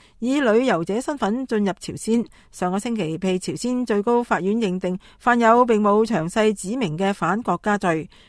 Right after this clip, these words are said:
判處十五年強迫勞動。白宮呼籲朝鮮立即釋放裴俊浩，並且話對佢嘅審判唔透明，未經正當法律程序。裴俊浩係朝鮮二零零九年以嚟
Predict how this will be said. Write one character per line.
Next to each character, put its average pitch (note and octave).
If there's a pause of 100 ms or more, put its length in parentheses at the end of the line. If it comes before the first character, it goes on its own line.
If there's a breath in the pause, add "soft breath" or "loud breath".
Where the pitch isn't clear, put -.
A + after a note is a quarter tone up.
判 G3+
處 F#3+
十 -
五 D#3
年 D3+
強 D3
迫 F3
勞 D#3
動。 E3+ (380 soft breath)
白 A3
宮 E4
呼 D#4+
籲 A3+
朝 G3+
鮮 C#4
立 G#3+
即 C#4
釋 -
放 G3+
裴 D#3
俊 G3+
浩， E3 (300 loud breath)
並 F#3
且 G#3
話 G#3+
對 G3+
佢 G3
嘅 F#3+
審 F#3+
判 G3
唔 D3+
透 F#3
明， E3 (260 soft breath)
未 A3
經 D#4
正 A3+
當 A3
法 A3+
律 F#3
程 D#3
序。 F3 (300 soft breath)
裴 D#3+
俊 G#3
浩 F#3
係 F3
朝 E3+
鮮 A#3
二 G3
零 E3
零 D3
九 E3
年 D#3+
以 F3+
嚟 D3+